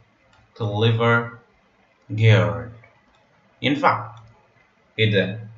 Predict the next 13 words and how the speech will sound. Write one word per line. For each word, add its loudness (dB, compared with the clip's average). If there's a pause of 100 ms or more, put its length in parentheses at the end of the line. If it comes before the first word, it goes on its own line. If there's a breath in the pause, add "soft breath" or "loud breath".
(100)
إيه 2
ده؟ 2
ده، -2
ده 0
أنت -4
بوظت 2
كل 0
المقارنات 0
اللي 0
بتقولها -4
لنا 0
بقالك 2
ساعة. -4